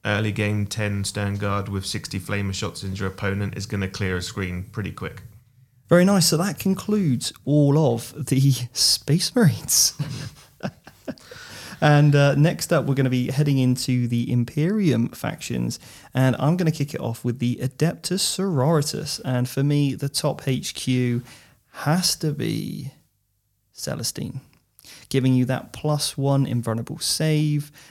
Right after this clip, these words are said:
Speaker 2: um, to units, obviously, like your other sisters, and then also, um, getting you that miracle dice because she's on the table. I mean,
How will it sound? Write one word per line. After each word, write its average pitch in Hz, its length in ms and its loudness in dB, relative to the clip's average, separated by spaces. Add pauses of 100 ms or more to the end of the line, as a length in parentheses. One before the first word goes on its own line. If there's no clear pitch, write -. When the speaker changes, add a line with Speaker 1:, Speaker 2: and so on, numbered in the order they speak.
(160)
Speaker 2:
um, 113 300 2
to - 160 -2
units, 131 500 0
obviously, 120 460 -2
like 113 180 0
your 117 140 -2
other 113 120 -2
sisters, 131 540 -2
and 131 220 -2
then 131 100 4
also, 120 720 0 (380)
um, 110 280 0
getting 120 340 0
you 110 140 0
that 120 180 -6
miracle 113 400 0
dice 110 240 -2
because - 240 -10
she's 127 200 -6
on 113 100 -2
the 113 80 -4
table. 117 600 -6
I - 60 -6
mean, 120 460 -2